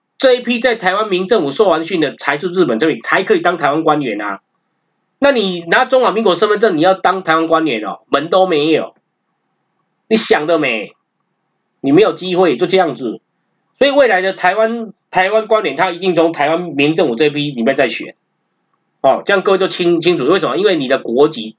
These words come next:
正确了，那你才能当台湾官员。哦，那未来这个台湾政府才不会有合法性的问题啊，对不对？才不会再被告第二次啊，美国才没有的，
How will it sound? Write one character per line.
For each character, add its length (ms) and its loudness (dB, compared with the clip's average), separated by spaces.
正 280 -4
确 300 -2
了， 100 -16
那 120 2
你 120 -4
才 120 -4
能 160 -6
当 180 0
台 140 -2
湾 140 -4
官 200 -2
员。 180 -6
哦， 160 4
那 100 4
未 140 6
来 120 0
这 100 -2
个 120 -2
台 180 0
湾 140 -2
政 180 -2
府 140 -8
才 180 -2
不 120 -4
会 40 2
有 120 0
合 160 -4
法 120 0
性 160 -2
的 100 0
问 200 2
题 200 -14
啊， 260 -10
对 100 2
不 40 0
对？ 320 2
才 160 0
不 120 -6
会 80 0
再 120 0
被 180 -6
告 180 0
第 180 0
二 80 2
次 240 -2
啊， 240 0
美 120 0
国 120 2
才 180 2
没 80 0
有 120 4
的， 160 -4